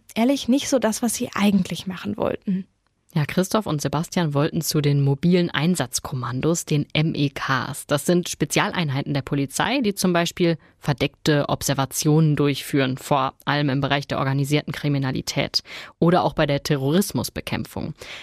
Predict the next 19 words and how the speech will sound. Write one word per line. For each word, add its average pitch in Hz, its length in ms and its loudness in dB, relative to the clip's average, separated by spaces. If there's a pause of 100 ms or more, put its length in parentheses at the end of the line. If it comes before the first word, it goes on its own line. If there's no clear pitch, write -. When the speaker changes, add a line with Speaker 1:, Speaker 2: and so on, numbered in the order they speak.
(100)
Speaker 2:
Was 180 120 2
sich 214 100 4
natürlich 214 360 2
schon 226 160 2
so 220 60 4
ein 214 80 4
bisschen 208 240 2
spannender 165 460 2
anhört, 147 520 -2
als 147 200 -2
irgendwo 147 320 0
Streife - 440 -4
zwischen - 420 -2
Kassel - 460 -2
und 147 260 0
Frankfurt - 480 -4
zu - 80 -6
fahren, 151 380 0
aber 233 360 2